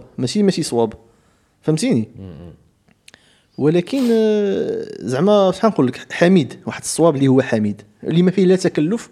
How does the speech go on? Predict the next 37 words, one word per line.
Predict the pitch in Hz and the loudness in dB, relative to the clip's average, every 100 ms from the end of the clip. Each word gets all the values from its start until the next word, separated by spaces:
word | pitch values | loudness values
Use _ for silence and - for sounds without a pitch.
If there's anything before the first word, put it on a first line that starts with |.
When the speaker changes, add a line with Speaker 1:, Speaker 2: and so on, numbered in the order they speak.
| _ 190 | _ -20
Speaker 2:
مم. | 170 156 _ - | -20 -20 _ -4
Speaker 1:
ولا | 170 | -4
حتى | 170 208 | -4 -4
شي | 175 | -2
حاجه | 143 | 0
زعما | 139 131 131 | 0 0 -2
م-، | 131 127 - - 403 | -2 -6 -12 -10 0
ايوا | 427 339 | 0 2
اي | 330 | 0
حاجه | 240 247 | 0 0
فيها | 233 | -2
تكلف | 226 220 254 - | -2 -4 -4 -4
راه | 226 202 | -2 -2
انا | 202 202 196 190 185 - _ _ _ _ - | -2 -2 -2 -4 -6 -12 _ _ _ _ -12
كيبقى | 285 277 | -2 0
داكشي | 269 240 | 0 -2
تقديريا، | 254 196 240 202 151 139 131 151 - | 0 2 2 2 0 0 -2 -2 0
اي | 196 | 0
حاجه | - 180 | 2 0
فيها | 170 | 0
تكلف | 175 208 185 | 0 0 0
راه | 151 | -2
ما | 165 | -2
كنديرهاش | 160 127 113 107 | -4 -4 -6 -6
انا | 110 | -8
بعدا | 104 95 | -6 -4
اوتوماتيك. | 151 127 110 - - _ - | -4 -6 -8 -10 -20 _ -20
Speaker 2:
مم. | 85 85 _ _ _ _ _ | -20 -20 _ _ _ _ _
Speaker 1:
باش | 143 - | -10 -2
تقول: | 175 160 156 156 | 0 2 2 4
"لا | 170 | 4
وراه | 165 160 | 4 2
خصني | 156 - 165 | -2 -4 -2
نديرها | 160 160 147 165 | 0 2 2 2
حيت | 160 156 | -2 -6
الصواب"، | - 160 170 156 | -8 -2 2 2
وانا | 147 156 160 | 2 0 -2